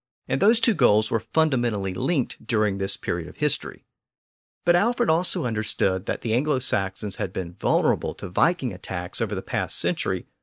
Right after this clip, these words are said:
because they had been divided. So Alfred sought to unify the Anglo-Saxons under Wessex leadership, and a common shared enemy made that process more acceptable to the other Anglo-Saxon peoples.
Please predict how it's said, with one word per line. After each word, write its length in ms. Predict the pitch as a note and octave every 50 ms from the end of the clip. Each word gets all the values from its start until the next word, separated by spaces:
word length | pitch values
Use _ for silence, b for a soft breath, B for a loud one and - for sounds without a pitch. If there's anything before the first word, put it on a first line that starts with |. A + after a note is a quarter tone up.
| _ -
because 320 | - F3+ - - F#3 - -
they 120 | - D#3+
had 140 | D#3 D3+ C3
been 200 | A#2 A#2 A2+ G#2
divided. 540 | G#2 G2 - F2+ F2 F2 F2 E2 - - _ _ _ _ _ _ _ _ _ _ _ _ _ _ _
So 340 | - - - E3+ F3 F3 - -
Alfred 380 | A#2+ A2+ B2 B2 - C#3+ B2+
sought 300 | - - - A#2+ A#2+ -
to 100 | - A#2+
unify 580 | A2+ A#2+ B2+ D3+ F#3 G#3+ G3+ - - G#2+ G#2 G2
the 160 | F#2+ G2+ F#2+
Anglo-Saxons 800 | F2 F#2 F#2 G2 F2+ - - F#2+ E2+ E2+ - - - G#2+ - - -
under 340 | A2+ A2+ A#2 A#2 A#2+ C3 - -
Wessex 480 | G#2 F#2 F2 - - E2+ C#2+ - -
leadership, 580 | - A#2+ C#3+ C3+ B2 - - - F2+ - - _ _ _ _ _ _ _ _ _ _ _ -
and 120 | D3+ D#3
a 60 | D#3+
common 520 | D3+ - - - F3+ F3 F#3+ G3 G3+ G3 F#3
shared 440 | - - - - D3+ D#3 D#3 C#3+ D#3+
enemy 320 | E3 F#3 F3 B2+ G#2 F#2
made 240 | E2+ F2+ A2 C3 B2
that 220 | A#2+ A2+ - -
process 520 | - - A#2+ A#2+ A2+ - - A2 G#2+ - -
more 220 | A#2+ A#2 A#2+ - -
acceptable 640 | A#2 - - - - - E3+ F3 - - F#2+ E2+ F#2
to 160 | - - - G#2
the 160 | A2+ - - -
other 260 | F2+ F2+ G2 F2+ -
Anglo-Saxon 720 | D#2+ E2 D#2 - - E2+ - - E2+ C#2 C#2 - - - -
peoples. 560 | - C3 B2+ - - - - - - -